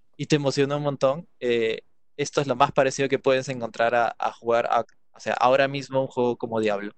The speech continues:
Eh, es free to play, tiene un montón de campañas, un montón de historia también.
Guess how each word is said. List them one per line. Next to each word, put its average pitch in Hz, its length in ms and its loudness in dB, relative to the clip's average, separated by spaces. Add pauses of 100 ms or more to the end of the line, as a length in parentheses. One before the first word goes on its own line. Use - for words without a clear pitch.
(640)
Eh, 113 400 0
es 117 140 -6
free 127 140 -6
to 135 100 -4
play, 180 460 4
tiene 143 240 -2
un 147 80 -2
montón 143 320 0
de 143 80 0
campañas, 135 580 0
un 131 80 -16
montón 127 440 -6
de 127 100 4
historia 156 420 0
también. 139 400 -4